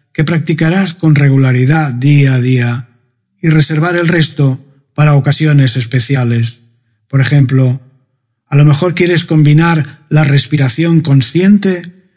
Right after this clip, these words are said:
con la meditación caminando de manera cotidiana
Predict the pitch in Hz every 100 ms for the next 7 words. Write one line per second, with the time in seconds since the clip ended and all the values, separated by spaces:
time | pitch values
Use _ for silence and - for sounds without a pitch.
0 | _ _ 160 160 165 156 151 143 143 151
1 | 175 190 175 165 156 170 175 170 196 -
2 | - 135 127 127 139 131 127 127 135 175
3 | 156 135 120 -